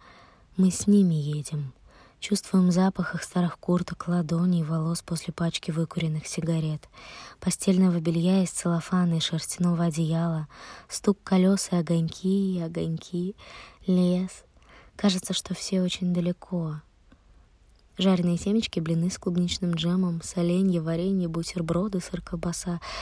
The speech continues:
жареная курица в фольге и самогон. Ну, за любовь. Любовь повсюду. Женщины — очень разумные животные. Что твоё внутреннее «я» говорит, так и делай. Мы — куплет в хите Desireless.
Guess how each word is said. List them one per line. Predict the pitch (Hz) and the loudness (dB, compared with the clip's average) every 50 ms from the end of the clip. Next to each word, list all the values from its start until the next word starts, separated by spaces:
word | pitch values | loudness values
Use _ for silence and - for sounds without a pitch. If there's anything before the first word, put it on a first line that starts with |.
| - - - | -12 -12 -2
жареная | - 185 185 180 180 180 180 175 175 | 0 2 2 4 4 2 2 2 0
курица | - - - 208 202 190 - - 180 | -2 0 0 2 2 2 -2 -6 -10
в | - | -8
фольге | - 180 175 170 160 165 180 190 202 185 175 175 175 | -4 -4 -4 -4 -4 -2 -2 0 0 0 0 -2 -4
и | 175 - - - - - - - | -6 -8 -12 -18 -18 -20 -16 -12
самогон. | - - 190 190 185 180 165 151 151 147 143 143 - - - - - - - - | -6 0 2 4 4 4 2 0 -2 -4 -6 -8 -12 -14 -18 -18 -18 -12 -4 -2
Ну, | 175 175 208 254 277 - - - - - - - - - - | 2 2 2 2 0 -2 -8 -16 -16 -16 -16 -16 -14 -6 0
за | 180 190 190 | 2 4 4
любовь. | 180 175 160 151 147 - - - - - - - - - - - - - | 4 2 2 -2 -4 -4 -8 -14 -18 -18 -18 -20 -20 -20 -20 -18 -8 -6
Любовь | - 175 160 175 190 - | -4 -2 -2 -2 -2 -2
повсюду. | - - 175 - - - - - 175 165 151 147 147 147 - - - - - - - - - - - - | -2 -4 -4 -4 -4 -6 -4 -4 -4 -4 -4 -6 -8 -10 -12 -16 -20 -20 -20 -20 -20 -20 -20 -20 -14 -6
Женщины — | 185 175 190 220 262 - - - 185 175 | 0 2 4 4 4 2 0 0 0 0
очень | 175 175 - - 190 185 | 0 0 0 0 2 4
разумные | 185 196 202 220 196 175 165 165 170 165 | 4 4 4 4 2 4 4 2 2 0
животные. | 165 170 160 165 156 151 - 160 151 156 151 143 - | 0 0 0 0 -2 -2 -4 -6 -6 -6 -6 -8 -10
Что | - - - - 196 | -14 -10 -6 -6 -6
твоё | - - 185 180 175 | -2 0 0 0 2
внутреннее | 175 185 190 185 175 - - 170 165 165 165 165 165 | 2 2 2 2 2 0 -2 -2 -2 0 0 0 0
«я» | 160 170 160 156 | 0 0 -2 -2
говорит, | 151 160 151 156 160 180 233 262 - | -2 -4 -2 -2 -2 -2 -2 -4 -4
так | - 190 190 - - | -4 -6 -6 -2 -4
и | 190 | -4
делай. | 156 151 151 147 143 143 139 - - _ - - - - - - - - _ _ _ _ - | -2 -2 -2 -4 -4 -6 -8 -12 -14 _ -20 -20 -20 -20 -20 -20 -20 -20 _ _ _ _ 2
Мы — | 180 180 190 214 240 247 _ - - - - - _ | 4 4 4 4 2 0 _ -14 -20 -20 -20 -20 _
куплет | - - 180 - - 196 196 - | -6 -6 -4 -2 0 -2 -2 -2
в | - | -4
хите | - - - 180 - - 170 170 | -8 -6 -6 -6 -4 -2 -4 -2
Desireless. | 160 165 165 156 - 165 160 156 151 151 151 151 139 - - - | -2 -2 -4 -2 -2 -2 -2 -4 -4 -6 -8 -10 -10 -12 -16 -18